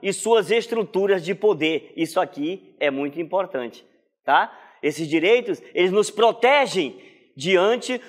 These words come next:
do poder, diante da estrutura do Estado. O Estado está aí pra, vamos dizer assim,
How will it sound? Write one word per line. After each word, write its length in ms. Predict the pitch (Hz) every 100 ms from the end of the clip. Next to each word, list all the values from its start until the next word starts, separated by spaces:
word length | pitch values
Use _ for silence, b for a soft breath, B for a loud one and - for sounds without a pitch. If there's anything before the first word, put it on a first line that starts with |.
| B
do 220 | 151 240
poder, 760 | - 233 170 226 247 - - -
diante 340 | 143 208 214
da 180 | 190 208
estrutura 880 | 285 294 - 277 240 - 285 349 285
do 160 | 208
Estado. 560 | 196 - - 135 113 104 - _ _ _ _
O 80 | -
Estado 340 | 139 - 135 139
está 200 | - 127
aí 160 | 151
pra, 320 | 160 170 202 -
vamos 180 | 151 143
dizer 220 | 139 143
assim, 280 | 127 151